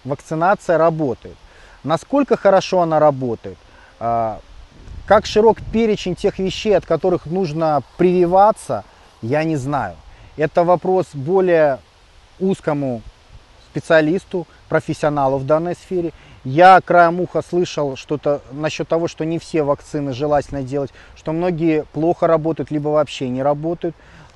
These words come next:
с одной стороны. Но с другой стороны, и этих людей больше, которые говорят о том, что вакцины это, это хорошо, и что сейчас,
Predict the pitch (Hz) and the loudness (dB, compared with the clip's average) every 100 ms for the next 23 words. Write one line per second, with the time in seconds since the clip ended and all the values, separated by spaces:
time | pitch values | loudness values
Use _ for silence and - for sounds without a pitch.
0 | - 170 165 165 - 151 147 151 143 175 | 0 2 2 -2 -2 -2 -2 -2 -2 0
1 | 226 277 - 190 160 147 117 - - - | 0 0 4 4 4 2 -6 -10 -20 -20
2 | - 135 151 156 156 - 170 160 170 165 | -10 -2 2 2 0 -2 -2 0 0 0
3 | 156 180 156 143 113 - 110 - - 139 | 4 4 4 0 0 -8 -14 -14 -8 0
4 | 190 175 175 180 175 175 262 - 165 151 | 2 2 2 2 0 -2 -4 -4 -2 -2
5 | 151 - 233 185 165 170 156 - - 147 | -2 -6 -4 -2 -2 0 -2 -4 -12 -10
6 | 143 147 151 151 - 220 269 269 - - | -8 -4 0 0 0 -2 -2 -2 -14 -20
7 | - 143 151 143 - 160 - - 202 | -8 -2 -2 -4 -4 -6 -6 0 2